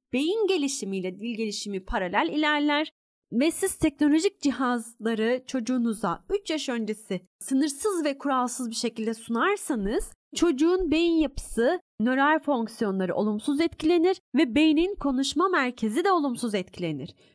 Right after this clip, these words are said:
Ve çocukta ne yazık ki gecikmiş konuşma ortaya çıkar. Çocuk belirli bir yaşa gelir fakat hala belirli kelimeler çevresinde hayatını idame ettirir. Çünkü bunu geliştirme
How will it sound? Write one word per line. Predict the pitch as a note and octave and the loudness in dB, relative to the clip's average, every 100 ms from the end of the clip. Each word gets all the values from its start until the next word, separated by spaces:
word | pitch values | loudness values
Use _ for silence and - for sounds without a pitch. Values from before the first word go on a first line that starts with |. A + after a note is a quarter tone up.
| - | 2
Ve | G4 | 2
çocukta | F#4 F4 D4 - C#4 C#4 | 4 0 -2 -2 0 2
ne | E4 E4 | 2 2
yazık | E4+ C4 G3 - | 2 2 -2 -4
ki | E4 | -2
gecikmiş | B3+ G#3 A#3+ C4 E4+ | -2 -4 -4 -2 -2
konuşma | - A#3 G3+ - F#3 E3+ _ | -4 -4 -4 -2 -2 -4 _
ortaya | A3 G#3+ - G3 A3 | 0 0 -2 -4 -2
çıkar. | - - F4 F#4 F4+ | -4 -2 2 2 0
Çocuk | F4 D4+ - - _ | -2 -2 -8 -18 _
belirli | A#3+ C#4 D#4+ F#4+ | 0 2 2 2
bir | D#4 | 2
yaşa | D4+ C#4+ D#4+ | 0 0 -2
gelir | D4 E4 - | 0 0 0
fakat | F4 E4 E4 | -2 -2 0
hala | F4+ F#4 C4 C#4+ G#4+ - | 2 4 4 2 2 0
belirli | C4 C#4+ F4+ G#4 | 2 2 4 2
kelimeler | G4+ F#4+ F4 F4+ G#4 A4 | 2 2 4 4 4 2
çevresinde | G4+ F4 D4+ C4+ | 0 0 0 0
hayatını | A#3+ A3+ G3 - G3 | 0 0 0 -2 -2
idame | F3 F3 E3 D#3+ | 0 0 0 -2
ettirir. | - B3+ G#4 A#4+ | -2 0 0 2
Çünkü | F#4+ D4+ | 0 2
bunu | D#4 | 2
geliştirme | C4+ C4+ C4+ - D4+ D4 D#4+ | 2 0 -2 -4 -2 0 0